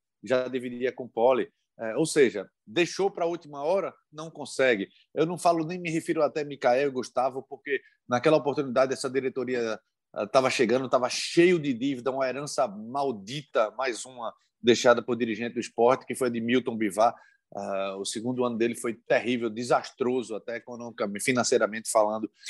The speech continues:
que talvez naquele momento tivesse que vender mesmo. Agora, na questão de Maílson, tava aí, o jogador, todo mundo sabia que o contrato ia acabar no final desse ano, e deixou, deixou passar, e ele sendo titular, e foi deixando passar.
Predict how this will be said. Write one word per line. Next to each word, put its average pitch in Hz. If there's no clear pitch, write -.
que -
talvez 127
naquele 127
momento 117
tivesse 120
que 127
vender 117
mesmo. 98
Agora, 135
na 139
questão 139
de 135
Maílson, 120
tava 175
aí, 147
o 135
jogador, 127
todo 175
mundo 156
sabia 135
que 143
o 131
contrato 123
ia 123
acabar 117
no 120
final 113
desse 110
ano, 127
e 143
deixou, 160
deixou 165
passar, 170
e 185
ele 180
sendo 170
titular, 160
e 175
foi 196
deixando 180
passar. 170